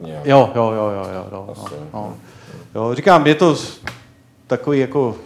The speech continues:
Speaker 2: výsledek spíš mezi tím. Ale ten primární důvod jako pro ten cluster byl ty snapshoty,
Speaker 1: Mhm.
Speaker 2: jo, aby se to dalo snapshotovat, ty data. To byl primární důvod toho.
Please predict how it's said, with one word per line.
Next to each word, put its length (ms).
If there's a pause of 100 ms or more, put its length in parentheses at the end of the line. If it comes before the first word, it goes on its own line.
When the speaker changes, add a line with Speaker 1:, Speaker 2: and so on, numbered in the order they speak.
(340)
Speaker 2:
výsledek 320
spíš 160
mezi 200
tím. 100
Ale 160
ten 160
primární 420
důvod 240
jako 140
pro 140
ten 120
cluster 280
byl 380
ty 280
snapshoty, 500
Speaker 1:
Mhm. 160 (180)
Speaker 2:
jo, 260
aby 120
se 120
to 100
dalo 140
snapshotovat, 540 (120)
ty 100
data. 260 (800)
To 80
byl 100
primární 460
důvod 300
toho. 200